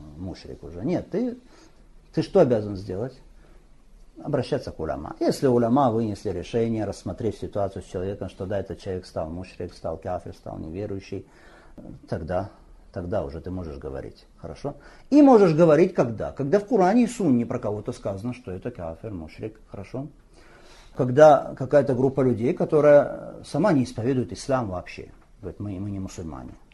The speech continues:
Тогда, конечно, люди сами говорят, что они не мусульмане, это понятно. Здесь, здесь все понятно, легко. Итак, зарезал одно животное человек, это что уже? Это большой ширк. Человек выходит из религии,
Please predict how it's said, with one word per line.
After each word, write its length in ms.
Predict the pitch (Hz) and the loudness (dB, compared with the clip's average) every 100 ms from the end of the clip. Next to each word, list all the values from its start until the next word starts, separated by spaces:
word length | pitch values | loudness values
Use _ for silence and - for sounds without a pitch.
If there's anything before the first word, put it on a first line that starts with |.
| - | -14
Тогда, 200 | 101 - | -8 -6
конечно, 320 | 175 185 98 | -4 -4 -4
люди 140 | 92 | -8
сами 240 | 120 185 95 | -2 -2 0
говорят, 260 | 85 80 | -6 -10
что 80 | - | -10
они 100 | 85 | -10
не 60 | 82 | -10
мусульмане, 500 | 73 80 71 - 95 | -12 -12 -12 -10 -10
это 140 | - | -8
понятно. 480 | - 104 69 - 78 | -8 -8 -10 -14 -8
Здесь, 320 | 147 190 - - - - - | -6 -6 -10 -20 -20 -20 -12
здесь 200 | 107 151 | -8 -8
все 200 | - 139 | -4 -4
понятно, 440 | 113 95 69 73 76 | -2 -6 -8 -14 -8
легко. 400 | 101 - - - - - - - - - - - - - - - - - | -6 -6 -8 -8 -14 -20 -20 -20 -20 -20 -20 -20 -20 -20 -20 -20 -20 -10
Итак, 380 | - - 190 202 - _ - | -2 4 6 4 -6 _ -4
зарезал 500 | 127 156 247 196 170 | 4 8 8 10 8
одно 200 | 165 175 | 8 4
животное 640 | 160 151 170 180 202 226 | 4 4 2 2 2 0
человек, 480 | 160 185 180 202 202 | 0 2 6 6 6
это 220 | 160 160 151 | 2 -2 -4
что 220 | - 175 | -8 -8
уже? 260 | 175 185 175 - | -8 -8 -10 -12
Это 180 | 151 127 | -6 -4
большой 360 | 117 113 120 | -4 -4 -8
ширк. 320 | 113 87 85 - | -10 -10 -12 -8
Человек 400 | 120 117 175 143 | -6 -4 -4 -6
выходит 440 | 123 180 185 180 | -8 -4 -4 -4
из 220 | 151 160 - - - - - | -6 -8 -14 -20 -20 -14 -2
религии, 640 | 120 127 131 139 180 185 | 2 2 4 4 2 0